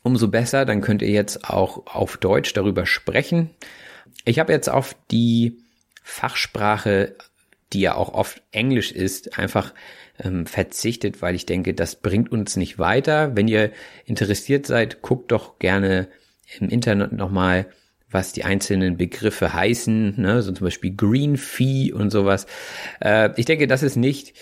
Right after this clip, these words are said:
Ziel dieses Podcasts. Ziel dieses Podcasts ist für mich nämlich immer wieder transferfähigen Wortschatz für euch hier aus den Episoden herauszuziehen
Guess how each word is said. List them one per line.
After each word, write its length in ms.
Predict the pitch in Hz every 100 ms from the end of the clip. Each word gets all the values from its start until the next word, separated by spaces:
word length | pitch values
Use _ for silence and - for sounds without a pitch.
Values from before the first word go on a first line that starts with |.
| - _ -
Ziel 540 | - - 143 151 139
dieses 500 | 139 131 120 113 98
Podcasts. 800 | - 156 - - 92 113 - - - _
Ziel 320 | - 165 208
dieses 280 | 170 127 117
Podcasts 720 | - 107 - 117 107 113 -
ist 220 | - 110
für 140 | - 98
mich 340 | 113 160 -
nämlich 380 | 120 113 110 -
immer 280 | 110 107 98
wieder 440 | 98 101 98 92 -
transferfähigen 1300 | - 95 - - 117 123 - 107 101 - 95 95 - - - - _ -
Wortschatz 640 | 98 131 - 127 120 -
für 340 | - - -
euch 200 | 98 95
hier 440 | - 110 104 95 98 - - _ -
aus 200 | 104 -
den 420 | 101 95 104 131 _ -
Episoden 500 | - 101 101 110 95
herauszuziehen 1200 | 95 90 92 - - - 113 - - 123 123 123